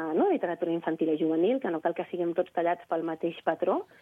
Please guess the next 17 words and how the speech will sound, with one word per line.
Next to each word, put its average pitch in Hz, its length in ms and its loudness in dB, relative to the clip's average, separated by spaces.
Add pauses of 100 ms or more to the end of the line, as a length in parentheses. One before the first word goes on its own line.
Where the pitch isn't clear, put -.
(220)
Quan 175 300 -4
creem 175 320 2
històries, 175 540 0
el 190 100 -2
que 170 140 -2
compta 165 300 2
és 185 100 -2
el 165 180 -2
personatge 165 720 -2
i 185 80 -2
no 175 260 2
el 170 80 0
color 170 260 0
de 175 120 -2
pell 160 160 2
que - 140 -4
tenim. 170 300 0